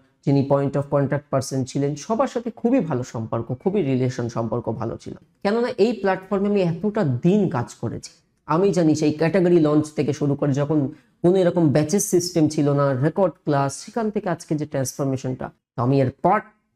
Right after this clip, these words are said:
থাকতে পেরেছিলাম, এর জন্য আমি খুবই আনন্দিত এবং প্রাউড ফিল করি। তাহলে স্যার সমস্যাটা কোথায়?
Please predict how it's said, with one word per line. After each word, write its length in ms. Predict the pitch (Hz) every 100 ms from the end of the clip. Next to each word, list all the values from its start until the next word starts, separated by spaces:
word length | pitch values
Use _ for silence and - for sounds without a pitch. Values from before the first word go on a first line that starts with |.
| _ _
থাকতে 300 | - 151 -
পেরেছিলাম, 880 | 170 160 151 - 175 - 156 170 170 -
এর 200 | 190 165
জন্য 260 | 170 160 147
আমি 240 | 151 151
খুবই 260 | - 175 202
আনন্দিত 420 | 151 143 143 135
এবং 180 | 143 147 147
প্রাউড 260 | 165 190 - -
ফিল 160 | 127
করি। 260 | 123 117 - _ _ _ _ _ _ _ _ _ _
তাহলে 160 | 156
স্যার 120 | 170 196
সমস্যাটা 600 | - 175 185 180 175 175
কোথায়? 360 | 170 170 247